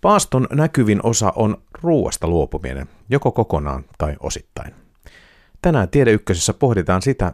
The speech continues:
miksi ruoka, sallittuna, kiellettynä tai rajoitettuna, liittyy käytännöllisesti katsoen kaikkiin uskontoihin ja maailmankatsomuksiin, joita maailmassa on. Minä olen Ville Talola.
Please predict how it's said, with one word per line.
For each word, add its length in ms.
miksi 380
ruoka, 440
sallittuna, 580
kiellettynä 520
tai 320
rajoitettuna, 840
liittyy 440
käytännöllisesti 680
katsoen 440
kaikkiin 720
uskontoihin 800
ja 80
maailmankatsomuksiin, 1000
joita 160
maailmassa 480
on. 200
Minä 220
olen 220
Ville 220
Talola. 400